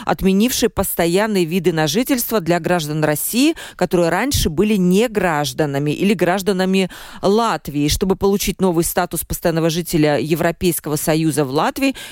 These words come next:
им надо было бы пройти процедуру проверки на категорию А два.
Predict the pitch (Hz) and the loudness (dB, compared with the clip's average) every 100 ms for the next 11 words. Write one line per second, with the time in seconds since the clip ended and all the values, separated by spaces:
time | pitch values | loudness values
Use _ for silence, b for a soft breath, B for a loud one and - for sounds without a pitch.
0 | 196 233 254 214 226 180 185 170 160 - | 0 2 4 2 0 0 0 0 -4 0
1 | 160 156 - 202 180 - 147 165 226 190 | 0 0 -4 -2 -2 -2 -2 2 2 2
2 | 156 143 165 220 175 156 185 180 - 156 | 0 2 0 0 -2 -2 -2 -4 -2 -2
3 | 147 190 208 196 - 165 175 170 165 175 | 2 2 4 0 0 -2 -2 -4 -4 -2
4 | 127 | -2